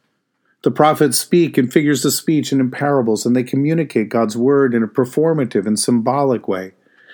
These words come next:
That is, that they act out the message they have come to convey, and they leave that word and that image, that word of God, to do its work in people's hearts and minds.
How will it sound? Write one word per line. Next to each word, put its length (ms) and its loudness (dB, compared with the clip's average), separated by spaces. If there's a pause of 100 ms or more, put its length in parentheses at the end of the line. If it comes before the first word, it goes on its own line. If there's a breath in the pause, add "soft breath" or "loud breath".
(180 loud breath)
That 160 4
is, 140 0
that 160 2
they 140 2
act 280 -2
out 220 2
the 100 4
message 720 -2
they 100 0
have 160 -2
come 240 0
to 100 -2
convey, 600 0 (260 loud breath)
and 100 2
they 120 4
leave 440 0
that 200 0
word 560 2
and 120 0
that 300 -2
image, 800 -4
that 180 -2
word 280 2
of 120 -2
God, 280 0
to 80 -2
do 220 0
its 140 -2
work 440 0
in 100 0
people's 340 -4
hearts 360 -6
and 100 -2
minds. 540 -6